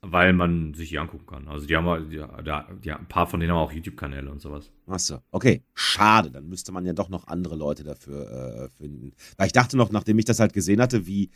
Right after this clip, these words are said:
Speaker 2: extrem ähnlich sich bei Until Dawn die Schauspieler und die Figuren sehen,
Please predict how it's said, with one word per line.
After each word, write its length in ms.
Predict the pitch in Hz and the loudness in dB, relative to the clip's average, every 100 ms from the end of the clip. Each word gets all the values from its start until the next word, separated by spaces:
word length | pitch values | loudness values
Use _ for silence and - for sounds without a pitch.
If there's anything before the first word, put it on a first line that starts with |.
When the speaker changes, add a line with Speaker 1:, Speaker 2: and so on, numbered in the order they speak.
| _ - | _ -12
Speaker 2:
extrem 680 | - - - 98 123 160 110 | -8 -8 -4 4 8 8 8
ähnlich 320 | 98 98 92 | 2 0 -2
sich 200 | 92 - | -6 -6
bei 120 | 90 | -4
Until 280 | 98 104 92 | -2 0 2
Dawn 260 | 92 92 | 2 0
die 100 | 87 | -2
Schauspieler 540 | 85 90 104 - 98 92 | -2 2 2 0 0 0
und 120 | 87 | 0
die 80 | 82 | -6
Figuren 460 | - 82 110 135 87 | -14 0 4 6 4
sehen, 360 | 80 87 117 | 0 -2 -2